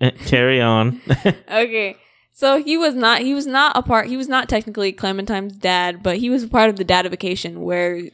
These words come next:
Speaker 2: you'll see with the next character I have is a common theme in video games where, like, people, when you'll give, like, a kind of a child, uh, you'll give a, a man or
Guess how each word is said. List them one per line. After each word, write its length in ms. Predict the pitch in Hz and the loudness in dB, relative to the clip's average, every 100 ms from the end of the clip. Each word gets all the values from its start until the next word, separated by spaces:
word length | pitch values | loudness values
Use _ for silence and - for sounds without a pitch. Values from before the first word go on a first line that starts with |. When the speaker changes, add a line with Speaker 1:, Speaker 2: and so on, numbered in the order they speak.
| _ _ | _ _
Speaker 2:
you'll 240 | 196 214 220 | -2 0 0
see 240 | 233 214 | 0 0
with 160 | 190 185 | 0 -2
the 60 | |
next 220 | 190 220 - | -2 -4 -2
character 300 | 196 190 180 | -2 -2 -4
I 40 | |
have 280 | 175 175 - | -4 -6 -6
is 140 | 214 | -4
a 60 | 220 | -4
common 380 | 254 254 214 208 | -2 -2 -4 -4
theme 200 | 208 196 | -2 -2
in 100 | 180 | 0
video 260 | 190 185 | 0 0
games 320 | 185 185 180 180 | 0 -4 -6 -4
where, 200 | 180 175 | -4 -4
like, 200 | 175 170 | -8 -8
people, 560 | 220 - 185 180 175 _ _ _ _ _ _ _ _ - | -10 -8 -6 -6 -10 _ _ _ _ _ _ _ _ -2
when 240 | 226 220 | 2 4
you'll 160 | 202 208 | 4 4
give, 240 | 220 202 - | 4 2 -2
like, 340 | 185 185 185 _ _ _ - | 0 0 -2 _ _ _ -10
a 80 | - | 0
kind 180 | 226 208 | 2 2
of 140 | 190 | 0
a 80 | - | -4
child, 520 | 190 240 190 190 202 - - | -2 2 4 4 2 -4 -8
uh, 40 | |
you'll 180 | 185 196 | -2 0
give 220 | 196 214 | 2 2
a, 460 | - 185 190 180 170 | 2 0 2 0 -2
a 80 | 185 | -2
man 420 | 185 190 196 190 | -2 0 -2 -4
or 300 | 165 170 156 | -10 -10 -12